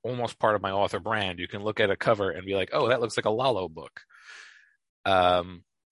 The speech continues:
but, you know, freelance artists who are very skilled often get dug into long-term projects and end up with workloads that they can't maintain forever. And then, you know, they can't they can't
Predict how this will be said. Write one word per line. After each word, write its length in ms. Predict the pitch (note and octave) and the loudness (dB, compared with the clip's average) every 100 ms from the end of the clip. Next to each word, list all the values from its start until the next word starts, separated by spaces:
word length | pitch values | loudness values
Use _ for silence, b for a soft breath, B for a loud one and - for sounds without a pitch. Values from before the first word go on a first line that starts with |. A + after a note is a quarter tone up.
| _ _ | _ _
but, 260 | A#2+ D3 - | 2 2 2
you 120 | - D#3 | 0 2
know, 100 | D3 | 2
freelance 400 | - E3+ E3 - | 2 4 4 4
artists 640 | C#3+ D3 D3+ - - - - | 4 4 2 -4 -8 -8 -4
who 120 | C3+ | 0
are 120 | C3+ | 2
very 240 | B2+ C3 | 4 4
skilled 380 | C3+ - C3+ C3 | 2 2 4 4
often 320 | - B2 B2 B2 | 4 0 0 -2
get 200 | B2 A#2+ | -2 2
dug 220 | A#2+ A2+ | 2 2
into 220 | A#2 A#2+ | -2 -2
long-term 520 | A2+ A2 A2 A#2 G#2+ | -2 -2 -2 -4 -4
projects 720 | - B2+ A#2+ G#2+ G2 - - - A2+ | 2 4 4 2 0 -2 -14 -8 0
and 280 | G#2 G2+ - | 0 0 -4
end 220 | A2+ A2+ | -2 2
up 180 | G#2+ G#2+ _ | 2 0 _
with 200 | A#2 A2+ | -6 -4
workloads 640 | A#2 B2 - A2+ A2 G#2+ G#2 | -2 -4 0 2 2 -2 -8
that 140 | F#2 | -4
they 120 | G#2+ | -4
can't 300 | - A#2 G#2+ | -2 -4 -2
maintain 400 | G#2+ G2+ G#2+ G2 | -4 -6 -6 -6
forever. 440 | G2 B2+ C3+ B2+ - B B B - | -2 2 4 4 2 B B B -6
And 280 | A#2+ A#2+ A2+ | -4 0 2
then, 180 | A2+ G#2+ | 0 0
you 80 | G#2 | 0
know, 80 | |
they 120 | G2 F#2+ | 0 -2
can't 340 | - A2 G#2 _ _ _ | 0 -2 -2 _ _ _
they 80 | G#2+ | -6
can't 340 | - A2 F#2+ | -2 0 0